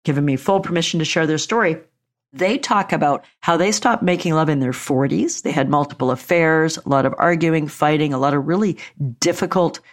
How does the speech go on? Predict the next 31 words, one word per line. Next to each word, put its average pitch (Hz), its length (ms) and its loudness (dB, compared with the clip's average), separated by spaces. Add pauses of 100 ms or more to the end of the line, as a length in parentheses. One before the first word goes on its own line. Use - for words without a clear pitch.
(120)
things 165 300 0
in 160 100 0
their 139 140 0
past - 580 -4 (400)
as 151 160 2
a 143 80 0
couple. - 500 -4 (200)
They're 240 180 2
in 285 80 0
their 247 220 0
early 185 320 0
seventies, 143 680 -2
and 131 180 -6
through 247 260 -2
the 226 60 0
Become 190 320 -2
Passion 165 380 -2
program, 143 360 -2 (340)
they 170 220 2
began 175 840 0 (160)
being 143 520 -4
sexual 139 580 -2
again. 135 440 -4 (440)
After 131 400 -2 (220)
a 147 80 -4
couple 208 480 -2
of 202 280 -8
decades 202 500 -2
of 190 200 -4
no 185 220 2
sex, - 580 -2